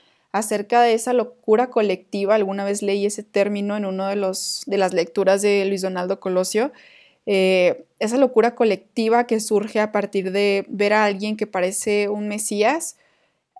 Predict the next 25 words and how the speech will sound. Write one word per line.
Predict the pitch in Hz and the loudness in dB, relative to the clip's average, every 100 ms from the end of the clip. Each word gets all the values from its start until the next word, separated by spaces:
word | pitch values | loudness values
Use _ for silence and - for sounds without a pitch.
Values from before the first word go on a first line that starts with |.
| _ | _
y | 226 220 214 | -4 -2 -2
también | 214 202 202 202 208 | 0 0 4 2 4
pensar | 214 226 233 220 220 | 4 4 4 2 2
que | 220 208 | 0 0
ese | 208 208 | 0 0
hombre | 208 208 202 | 0 -2 -2
va | 202 196 | 0 0
a | |
di-, | 196 208 - | 0 -4 0
a | |
destruir | 208 202 208 208 208 | 0 0 -2 2 2
el | 220 226 | 2 0
país | 196 185 180 | -2 -2 -4
como | - 202 | -6 -6
si | 208 208 | -6 -8
tuviera | 196 185 190 | -6 -2 -2
el | 196 | -4
poder | - 185 175 180 190 | -4 -2 0 0 -2
entero, | 196 196 190 190 | -6 -4 -2 -2
el | - 208 208 214 | -2 -4 -4 -2
poder | 214 220 302 | 0 4 4
entero | 302 247 247 | 4 2 2
de | |
hacerlo, | 180 - 190 180 | 0 0 -2 -2
¿no? | 180 214 | -4 -8